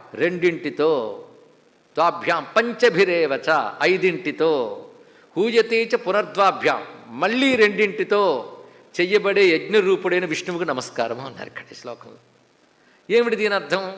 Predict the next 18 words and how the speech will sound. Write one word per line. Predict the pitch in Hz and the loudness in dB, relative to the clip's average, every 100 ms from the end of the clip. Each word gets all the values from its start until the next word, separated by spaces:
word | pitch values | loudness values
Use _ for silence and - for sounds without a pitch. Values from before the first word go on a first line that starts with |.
| 175 | -4
మొదట | 180 208 | -2 2
ఏం | 214 220 | 2 2
చెప్పాడు? | 214 214 208 | -2 -2 0
"చతుర్భిశ్చ | 208 180 - 185 214 180 185 202 190 262 - - - 190 | 0 -2 -6 -2 -2 -2 -2 -4 -2 -4 -4 -14 -6 -4
చతుర్భిశ్చ" | 190 127 131 127 - | -4 -4 -6 -6 -10
అంటే | - - - _ _ 170 | -12 -14 -20 _ _ -10
నాలుగింటితో, | 185 170 190 214 190 208 214 208 233 | -2 0 2 2 0 -2 -4 2 4
నాలుగింటితో | 247 175 180 160 156 160 156 | 4 2 2 -2 -6 -6 -4
అన్నారు. | 143 127 | -4 -2
మొదట | 127 180 202 | -2 -2 -2
నాలుగంటే | 208 180 185 180 170 190 147 156 - - - _ _ _ - | -2 0 0 0 -2 -2 -2 -2 -8 -20 -20 _ _ _ -6
యజ్ఞం | 170 175 262 269 202 | -6 -2 -2 -2 0
చేసేటప్పుడు | 196 202 185 - 190 180 143 160 - - - _ _ - | 2 2 0 -2 -2 0 -2 -6 -14 -20 -20 _ _ -8
అక్కడ | 156 | -2
ప్రధానంగా | 160 160 151 180 190 190 185 147 - - - - _ _ _ _ | -2 -2 0 2 0 0 2 2 -2 -12 -20 -20 _ _ _ _
ఎవడైతే | 143 180 208 208 | -4 0 0 0
యజ్ఞం | 160 180 196 190 | -2 -4 -2 2
చేయబోతున్నాడో | 190 185 190 185 185 160 131 165 | 4 4 0 0 0 0 -2 -4